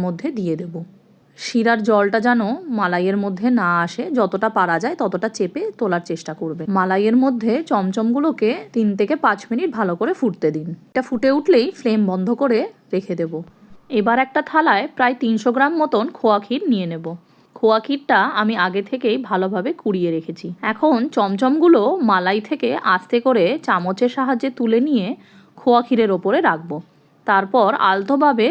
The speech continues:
রোল করে নেব, যেমন চারিদিকে ভালোভাবে মুড়ে যায়। যেভাবে দেখাচ্ছি ঠিক সেইভাবেই করবেন। দেখছেন তো, একদম দোকানের মতন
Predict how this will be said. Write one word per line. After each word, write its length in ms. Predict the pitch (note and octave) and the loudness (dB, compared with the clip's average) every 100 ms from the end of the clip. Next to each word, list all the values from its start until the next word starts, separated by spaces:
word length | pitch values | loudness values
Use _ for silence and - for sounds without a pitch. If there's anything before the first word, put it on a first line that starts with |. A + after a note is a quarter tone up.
| F#4 G#3 | 2 4
রোল 160 | G3+ G3 | 2 2
করে 160 | F#3 F3+ | -2 -2
নেব, 120 | F3 G#3 E4+ | -4 -2 0
যেমন 220 | A#3 F#3+ D4 D4 | 0 0 -2 0
চারিদিকে 560 | E3+ F#3 G#3 C4 B3 G3+ F#4 - _ _ - | 0 0 -2 0 2 2 0 -8 _ _ -12
ভালোভাবে 560 | G3+ G#3 G3+ G3+ G3+ F#4+ | -2 0 2 0 0 2
মুড়ে 300 | B3+ F3+ D#3+ | 4 2 0
যায়। 220 | D3 E3 - _ _ - | -2 -8 -12 _ _ -4
যেভাবে 400 | G3 G3+ G#3 A3+ | -2 0 0 0
দেখাচ্ছি 540 | A3+ B3+ B3 A#3 D4 | 0 0 -2 -4 -4
ঠিক 180 | - C4+ | -4 -6
সেইভাবেই 540 | - G#3 F#3 F#3+ G#3 E4 | -2 -2 0 -2 -2 -2
করবেন। 420 | F#3+ D#3+ D3+ E3 - _ _ _ _ _ _ F3+ | -2 -2 -6 -12 -16 _ _ _ _ _ _ -6
দেখছেন 460 | F3+ F3 A#3+ A#3+ | -6 -4 -2 0
তো, 240 | G4+ E4 G3 | 2 2 0
একদম 360 | - F#3+ F#3+ C#4+ D#4 | -4 -4 -2 -2 0
দোকানের 480 | G#3 G3 G#3 B3 | 0 0 0 0
মতন 340 | D#4 D#4 C#4+ | 0 0 -2